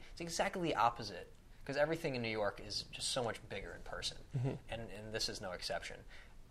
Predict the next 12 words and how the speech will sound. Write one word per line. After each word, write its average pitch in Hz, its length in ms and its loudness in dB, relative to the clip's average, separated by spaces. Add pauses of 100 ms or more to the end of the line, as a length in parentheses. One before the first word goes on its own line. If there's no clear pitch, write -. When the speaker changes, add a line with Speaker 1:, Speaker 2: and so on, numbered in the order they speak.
Speaker 1:
And, 104 340 -4
um, 95 280 -2 (760)
they, 104 380 -2 (120)
they 107 100 0
just 107 260 -2
sent 107 160 0
me 110 80 -2
right 107 240 6
out, 107 260 6
and 107 80 -4
it 101 80 -6
was, 104 160 -4